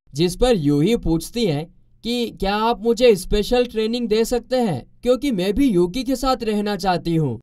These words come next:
ये सुनने के बाद यूही और एल्का एक खुली जगह पर आते हैं, जहाँ एल्का कहती है कि "इस शांति से भरी दुनिया को सेट्सु समा ने ही बनाया है और वो अभी भी किसी ना किसी जगह लड़ ही रहे होंगे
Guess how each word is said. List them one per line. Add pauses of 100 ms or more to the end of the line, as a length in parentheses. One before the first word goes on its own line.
(120)
ये
सुनने
के
बाद
यूही
और
एल्का
एक
खुली
जगह
पर
आते
हैं, (160)
जहाँ
एल्का
कहती
है (120)
कि
"इस
शांति
से
भरी
दुनिया
को
सेट्सु
समा
ने
ही
बनाया
है (240)
और
वो
अभी
भी
किसी
ना
किसी
जगह
लड़
ही
रहे
होंगे